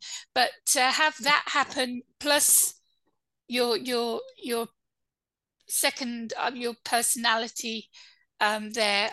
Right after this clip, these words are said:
wow. I, I just imagine the writing now, the poetry, I, I can understand now that that is actually more effective, I think, than writing short stories for you, because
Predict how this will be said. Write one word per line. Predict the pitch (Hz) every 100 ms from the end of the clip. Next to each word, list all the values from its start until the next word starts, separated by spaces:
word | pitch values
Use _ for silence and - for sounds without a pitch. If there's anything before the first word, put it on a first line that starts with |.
| -
wow. | 247 226 226 220 220 - - -
I, | 269 285
I | 285 240 -
just | 302 -
imagine | 269 285 - 262 240 226 - _ _ 466 359
the | 269
writing | 240 254 262 - 262 240 233
now, | 233 220 220
the | -
poetry, | 240 240 240 - 240 226 226
I, | 240 240 - - - - -
I | -
can | - 240
understand | 233 240 - 247 233 233
now | 214 208 208 226 _ -
that | 214 - -
that | 269 523
is | 269 269
actually | 233 - 254 233
more | 214 220
effective, | 214 - 240 - - - 247 240
I | 240
think, | - 269 262 - - - - -
than | 226
writing | 220 220 220 254 220
short | - 226 214
stories | - - 214 220 226 -
for | 254
you, | 220 247 262 269
because | 240 - 247 226 -